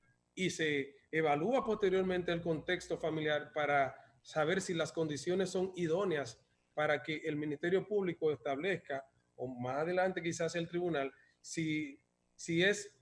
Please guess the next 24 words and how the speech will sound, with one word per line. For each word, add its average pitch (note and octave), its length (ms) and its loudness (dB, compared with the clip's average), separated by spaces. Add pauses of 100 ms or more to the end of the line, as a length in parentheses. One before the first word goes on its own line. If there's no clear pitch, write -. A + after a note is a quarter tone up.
(320)
ah, C#3 360 0 (380)
adecuado F3 680 4
o E3+ 160 4
idóneo F3+ 400 4
ese D#3+ 160 0
espacio D#3+ 400 -2
físico D#3 440 -4
para C#3 260 -2
que C3 320 -6 (300)
ese D#3+ 280 -2
niño, D#3+ 480 2 (280)
niño D#3+ 200 2
o E3 40 6
adolescente D#3 440 2
pueda D#3+ 220 2
estar. C#3+ 300 -2
Pero D3 300 -2 (680)
la E3+ 240 2
sociedad E3 380 2
dominicana, F3 880 2
nosotros C#3+ 680 -2
todos, C#3 400 -2
debemos D#3+ 380 0
estar, D#3 460 0